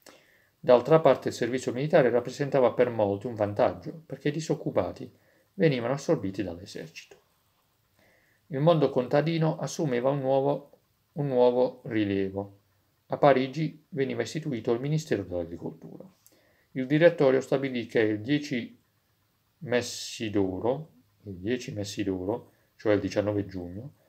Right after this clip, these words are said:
diventasse il giorno della festa dell'agricoltura, con concorsi a premi per i migliori prodotti e per la vacca più grassa. Anche la vita degli operai nelle città era cambiata in meglio.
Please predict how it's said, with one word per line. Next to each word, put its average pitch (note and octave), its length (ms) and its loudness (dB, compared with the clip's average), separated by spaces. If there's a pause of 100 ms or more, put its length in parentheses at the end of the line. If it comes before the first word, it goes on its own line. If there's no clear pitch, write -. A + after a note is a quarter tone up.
(140)
diventasse D#3+ 640 2
il D3+ 100 2
giorno C3+ 360 2
della B2+ 260 2
festa A#2 340 -2
dell'agricoltura, F#2 920 -4 (380)
con A#2+ 240 2
concorsi C#3+ 840 2
a A#2 120 -4
premi G#2+ 560 -6 (260)
per B2+ 160 2
i C3+ 60 0
migliori C#3+ 400 2
prodotti C3+ 640 4
e D3+ 140 -6
per D#3 160 2
la E3+ 120 8
vacca G2+ 300 0
più G2+ 160 -6
grassa. F#2+ 540 -4 (1120)
Anche E3+ 260 2
la E3+ 120 8
vita E3 220 4
degli D#3 180 6
operai D3+ 400 6
nelle C3+ 260 2
città B2 460 6
era G2 200 2
cambiata G2+ 380 -2
in G2 100 -4
meglio. F#2+ 460 -8